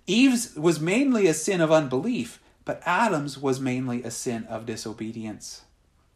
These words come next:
And those are not the same thing. Okay? Eve sinned, Adam sinned, but in my opinion, in my view, Adam's guilt is far worse than Eve's. And that matters because his sin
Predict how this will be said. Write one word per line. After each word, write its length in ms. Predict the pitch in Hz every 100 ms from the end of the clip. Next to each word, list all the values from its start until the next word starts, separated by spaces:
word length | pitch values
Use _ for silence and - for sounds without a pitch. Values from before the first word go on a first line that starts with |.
| -
And 120 | 113
those 200 | 120 151
are 160 | 95
not 360 | 82 92 104 127
the 80 | 131
same 260 | 127 120
thing. 280 | 117 113 87 _ _ _ _ _ _ _ _ _ _
Okay? 380 | 190 220 113 120 _ _ _
Eve 260 | 113 143 165
sinned, 460 | - 123 110 107 - _ _ -
Adam 340 | 123 147 131
sinned, 420 | 107 98 92 95 - _
but 120 | 113
in 100 | 107
my 180 | 110 127
opinion, 520 | 131 110 107 98 92
in 100 | 107
my 160 | 113 127
view, 320 | 131 139 180 - _ _
Adam's 340 | 110 120 120 117
guilt 420 | 123 110 98 -
is 200 | - 104
far 500 | - - - 120 120
worse 400 | 113 107 104 - _ _ _ _
than 180 | 104 98
Eve's. 340 | 92 104 90 -
And 240 | 104 98
that 340 | 110 151 -
matters 600 | 117 110 113 117 104 87 -
because 420 | - - 101 -
his 440 | - 135 151 165 -
sin 640 | - - 151 110 95 110